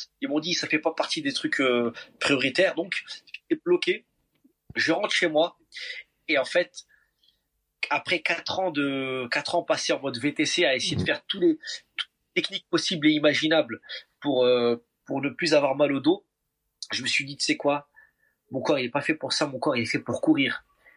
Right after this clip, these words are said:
Speaker 1: Et je me suis remis pro-, progressivement à chercher, comme tu faisais toi aussi un petit peu là, courir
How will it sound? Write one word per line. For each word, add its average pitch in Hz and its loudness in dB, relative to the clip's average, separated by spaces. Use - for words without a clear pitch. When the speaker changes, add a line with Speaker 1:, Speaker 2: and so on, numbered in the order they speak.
Speaker 1:
Et 139 2
je 117 0
me 143 4
suis - 2
remis 151 0
pro-, 151 2
progressivement 147 2
à 139 4
chercher, 156 2
comme 190 0
tu 180 0
faisais 160 4
toi 143 -4
aussi 139 0
un 143 0
petit - -8
peu 151 0
là, 131 2
courir 151 -2